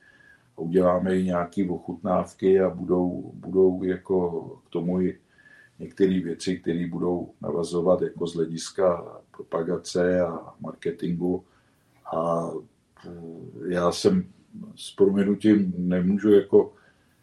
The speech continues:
je mi to blbý takhle vždycky říkat, ale já jsem nikdy nechválil svoje výrobky, vždycky mám radost, když je chválí někdo jiný, ale já jsem velice milé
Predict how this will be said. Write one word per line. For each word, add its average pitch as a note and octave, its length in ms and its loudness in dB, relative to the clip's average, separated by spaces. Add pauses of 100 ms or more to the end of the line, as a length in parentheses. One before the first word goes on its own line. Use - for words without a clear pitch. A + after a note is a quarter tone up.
(640)
je G2+ 200 6
mi A2 160 4
to B2 160 6
blbý G#2+ 460 2
takhle G#2 340 4
vždycky F#2 340 -4
říkat, F#2 460 -4
ale F#2 320 0 (760)
já F2+ 180 -2
jsem G2+ 240 0
nikdy G2+ 540 2
nechválil G2+ 640 4
svoje G2 440 0
výrobky, F#2+ 680 0
vždycky G2 640 -6 (100)
mám G2 220 -4
radost, F#2+ 500 -4
když F2+ 160 -10
je F#2+ 160 2
chválí F2 360 0
někdo F2+ 340 -6
jiný, E2 240 -12 (120)
ale F#2+ 320 -4 (180)
já F#2 180 -2
jsem F2+ 280 -2
velice G#2 560 -2
milé F#2+ 560 -2